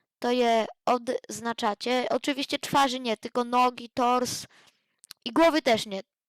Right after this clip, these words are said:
Tylko wiecie, y, ręce, wszystkie ręce, obydwie, nogi. Mm, torso jest odznaczony.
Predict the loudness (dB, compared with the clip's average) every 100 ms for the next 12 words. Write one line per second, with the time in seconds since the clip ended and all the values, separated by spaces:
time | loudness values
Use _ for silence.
0 | _ _ _ -8 -2 0 0 0 0 0
1 | 0 -2 -2 -4 -8 -14 _ _ _ -18
2 | -6 -2 -2 -4 0 2 2 -2 _ _
3 | _ _ _ _ _ _ _ _ _ -18
4 | -10 -8 -10 -14 -10 -8 -8 -10 -14 -8
5 | -6 -6 -8 -12 -8 -8 -8 -14 _ _
6 | _ _ _ _ -18 -6 -2 -2 -4 -4
7 | -4 -8 -14 _ _ _ _ _ _ _
8 | _ _ _ _ _ _ _ -20 _ _
9 | _ _ _ _ _ _ _ _ _ _
10 | _ -18 -14 -14 -14 -16 -20 -20 -12 -10
11 | -8 -8 -8 -12 -14 -18 -20 -20 -16 -14
12 | -12 -12